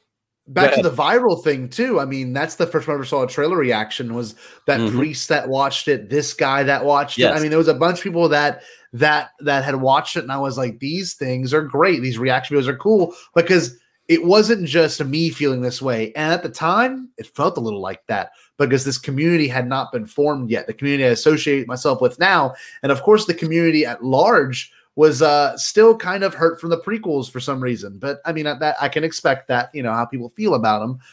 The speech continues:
Speaker 1: But to have this community kind of form back, oh, this was, this
Speaker 2: <laughs>
Speaker 1: was, is the catalyst for me.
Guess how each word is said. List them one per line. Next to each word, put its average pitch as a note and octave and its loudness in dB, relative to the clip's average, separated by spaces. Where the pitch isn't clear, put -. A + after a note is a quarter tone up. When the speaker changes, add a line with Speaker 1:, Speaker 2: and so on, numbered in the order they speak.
Speaker 1:
But C#3+ 2
to D3+ 0
have D#3+ 2
this E3+ 0
community E3 0
kind D#3+ -2
of C3 -12
form E3 0
back, E3+ 0
oh, C3+ 4
this B2+ -6
was, A2+ -8
this D#3 0
Speaker 2:
<laughs> - -
Speaker 1:
was, B2 0
is F3 4
the A#2+ -4
catalyst A2+ -6
for B2 -8
me. A2 -8